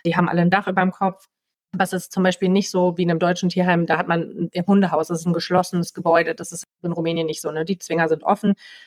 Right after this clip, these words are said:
die haben zwar ein Dach, wir haben isolierte Hundehütten, aber es ist halt trotzdem draußen und gerade jetzt im Winter dann auch extrem kalt, ne? Aber in der Tötungsstation, ähm, du merkst es halt trotzdem bei uns im Tierheim,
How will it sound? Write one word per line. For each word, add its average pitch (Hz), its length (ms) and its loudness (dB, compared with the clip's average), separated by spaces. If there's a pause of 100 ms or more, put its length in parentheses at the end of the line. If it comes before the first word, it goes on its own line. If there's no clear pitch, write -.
die 175 100 -4
haben 180 160 4
zwar - 160 -2
ein 151 80 -2
Dach, 190 240 2
wir 180 140 2
haben 175 100 0
isolierte 170 540 -2
Hundehütten, 185 560 4
aber 160 340 2 (220)
es 175 140 -8
ist - 140 -8
halt 175 160 4
trotzdem 165 340 2
draußen 151 380 -2
und 156 300 -4
gerade 151 260 4
jetzt 160 180 4
im 160 100 -2
Winter 160 400 0 (300)
dann 151 180 0
auch 156 320 0 (240)
extrem - 480 -2
kalt, - 460 -4
ne? 160 200 -6 (220)
Aber 180 320 4
in 175 80 2
der 170 100 2
Tötungsstation, 185 1080 2 (420)
ähm, 175 160 0
du 175 100 -2
merkst 196 200 2
es 208 120 -8 (140)
halt 185 160 -4
trotzdem 220 440 0
bei 180 80 2
uns 208 180 0
im 190 120 -2
Tierheim, 190 400 0